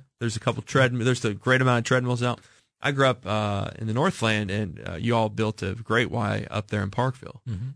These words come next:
Speaker 1: And it's been remodeled, I think, since, uh, driven by a few times. I mean, there's just so many renovations and so many things you all are doing. Uh, it's amazing how you handle all of this.
Speaker 2: Yeah, I, I will tell you, we are very, very proud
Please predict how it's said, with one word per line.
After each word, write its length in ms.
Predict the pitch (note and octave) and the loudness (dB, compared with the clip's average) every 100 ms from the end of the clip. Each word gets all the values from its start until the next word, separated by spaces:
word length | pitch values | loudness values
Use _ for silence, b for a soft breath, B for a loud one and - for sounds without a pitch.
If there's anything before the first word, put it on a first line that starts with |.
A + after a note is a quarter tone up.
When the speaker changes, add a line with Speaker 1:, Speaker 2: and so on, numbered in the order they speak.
| _ | _
Speaker 1:
And 280 | - A2 G#2+ | -2 0 0
it's 300 | G#2+ - - | -2 -6 -8
been 220 | - A2+ | -4 -2
remodeled, 480 | A2 A2 A2 A2+ A2 | 0 0 2 2 2
I 80 | A2 | 2
think, 240 | A#2+ A#2 | 0 -4
since, 500 | - A2+ A#2+ B2 - | -2 0 0 -2 -4
uh, 400 | E2 G#2+ G#2+ G#2 G#2 | -2 2 2 2 0
driven 280 | A2+ G#2+ G#2+ | 0 0 2
by 180 | G#2+ A2 | 4 4
a 40 | |
few 160 | - A2+ | 0 0
times. 340 | G#2 A2 A#2+ | 0 2 0
I 60 | A#2 | 0
mean, 160 | A2+ b b b b - | -2 b b b b -4
there's 140 | C#3 | 0
just 200 | F3+ D3+ | 2 2
so 140 | F3 F#3+ | 2 2
many 160 | F3+ | 2
renovations 640 | C#3 B2+ A2 A#2+ A#2 G#2+ G#2+ | 2 2 2 2 2 -2 -2
and 100 | G#2 | 0
so 140 | C#3+ | 2
many 160 | E3 C3+ | 2 0
things 260 | B2 A2+ | -2 -4
you 80 | G2+ | -2
all 120 | G#2+ | 0
are 80 | G#2+ | -2
doing. 480 | G#2 A#2+ A#2 G#2+ A2 | 0 0 2 0 -4
Uh, 260 | - G#2 - | -2 -2 -2
it's 180 | C3+ - | -4 -2
amazing 420 | C#3+ C3+ F3+ D#3+ | 2 2 2 0
how 80 | C3+ | 0
you 140 | B2 A#2+ | 0 0
handle 300 | D3+ E3 - | 0 -2 -2
all 80 | |
of 80 | C3 | -4
this. 180 | - A#2+ | -6 -2
Speaker 2:
Yeah, 200 | D3+ D3 | -2 2
I, 160 | E3+ F#3+ E3 | 4 4 6
I 80 | |
will 220 | F3+ E3 C3+ | 6 6 4
tell 200 | B2 C3+ | 2 4
you, 140 | B2+ | 4
we 160 | F3 F3 | 6 6
are 400 | B2+ C3 A#2+ - A#2+ | 6 6 4 0 2
very, 300 | B2 A#2+ A2 | 6 6 4
very 300 | A#2 A#2 G#2+ | 2 2 0
proud 640 | _ A#2 A#2 A2+ A2 | _ 0 2 0 -2